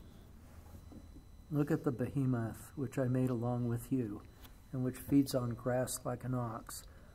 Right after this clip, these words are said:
What strength he has in his loins, what power in the muscles of his belly. His tail swings like a cedar. The sinews of his thighs are close-knit. His bones are tubes of bronze.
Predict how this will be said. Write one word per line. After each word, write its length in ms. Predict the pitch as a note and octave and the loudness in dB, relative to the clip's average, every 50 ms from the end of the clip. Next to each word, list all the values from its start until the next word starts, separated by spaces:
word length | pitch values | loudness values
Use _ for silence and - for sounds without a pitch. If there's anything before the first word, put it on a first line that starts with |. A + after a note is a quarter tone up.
| - - - - - | -20 -20 -20 -8 -8
What 140 | - D3 - | -4 -2 -2
strength 440 | - - - D#3 D3 D3 D3 D3 | -2 4 6 6 6 6 4 2
he 100 | - C3+ | 0 0
has 280 | B2 B2 C#3+ C3+ A#2+ B2 | 2 2 2 0 2 0
in 80 | C3 B2+ | 0 0
his 220 | B2+ A#2 - - | 2 2 2 2
loins, 400 | A#2+ A#2+ A#2+ A#2 A#2 A#2 - - | 2 0 0 0 -2 -2 0 0
what 160 | C3 C3 - | -2 -2 -2
power 480 | - - C#3+ C3 B2+ C3 B2 B2 C3+ C3 C#3 | -6 -4 -2 0 0 0 0 -2 -2 -2 -2
in 80 | C3 | -2
the 60 | B2+ | 0
muscles 420 | A#2+ B2 B2+ B2 - - B2 A2 - | 0 0 0 -2 -2 -6 -6 -6 -8
of 100 | A2 G#2+ | -8 -8
his 160 | A2 - - | -8 -10 -8
belly. 400 | - B2+ B2+ A#2+ A2+ G#2+ G#2 - - - - - - - - - - - - - - - - - | -6 -4 -2 -2 -2 -4 -6 -12 -14 -20 -20 -20 -20 -20 -20 -20 -20 -20 -20 -20 -4 -4 -2 -2
His 140 | C#3 B2+ - | -2 -4 -4
tail 340 | - - D3+ D3 C#3+ C#3 B2+ | 0 2 4 4 4 4 2
swings 420 | - - - - C#3+ C#3+ C#3 - | 2 0 2 4 4 4 4 4
like 180 | C#3 C3+ B2 - | 2 2 2 0
a 60 | A#2+ | -2
cedar. 560 | - - - - C#3+ C3 A#2 A2+ A2 A2 - - - - - - - - - - - - - - - | -4 -4 4 6 6 6 6 4 -2 -2 -6 -8 -16 -20 -20 -20 -20 -20 -20 -20 -20 -20 -20 -16 -8
The 60 | - | -2
sinews 420 | - - - D3+ C#3+ D3 C#3 B2 C3 | -2 4 6 6 8 6 6 6 4
of 100 | C3 A#2 | 2 2
his 160 | A#2+ A#2 - | 2 0 0
thighs 380 | - C#3 C3 B2+ B2+ A#2+ - | 0 2 2 4 2 2 0
are 60 | C3 C3 | -4 -6
close-knit. 640 | - - - C3+ B2+ - - C3+ B2+ B2 C3 - - - - - - - - | -6 -2 0 0 0 0 -2 -2 -2 -4 -4 -8 -12 -16 -18 -18 -18 -10 -6
His 180 | C#3 B2+ A#2 | -6 -6 -6
bones 600 | A#2 - C3 B2+ B2+ C3+ C3+ B2 A#2+ A#2+ - - - - | -4 -2 2 2 4 4 4 4 2 0 -4 -8 -8 -6
are 200 | C3+ B2 A#2 A2+ - - | -4 -4 -4 -6 -8 -8
tubes 320 | - - D#3 C3+ B2 - | 0 0 2 2 0 -4
of 120 | C3 A#2+ A#2 | -8 -8 -6
bronze. 580 | - B2+ B2+ B2+ A#2 A2+ A2 A2+ A#2 - - | -4 -2 0 0 0 -2 -4 -6 -8 -10 -14